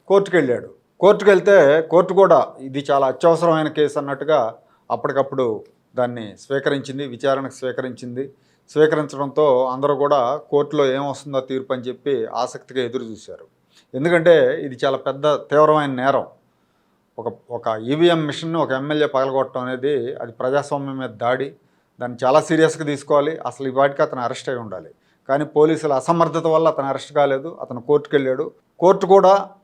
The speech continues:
అత్యవసర విచారణ జరిపి జూన్ ఆరో తారీఖు వరకు ఎన్నికల కోడ్ ఉంటుంది కాబట్టి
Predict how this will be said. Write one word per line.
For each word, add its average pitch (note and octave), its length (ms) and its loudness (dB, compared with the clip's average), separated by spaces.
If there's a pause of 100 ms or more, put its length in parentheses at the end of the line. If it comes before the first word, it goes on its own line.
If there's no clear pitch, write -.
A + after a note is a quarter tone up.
అత్యవసర E3+ 460 2
విచారణ D3 440 0
జరిపి C3 680 -4 (580)
జూన్ G3 340 6
ఆరో F3+ 300 8
తారీఖు E3+ 380 4
వరకు E3 340 2
ఎన్నికల D#3+ 320 0
కోడ్ C#3+ 320 0
ఉంటుంది C3+ 300 -4
కాబట్టి C3 680 -2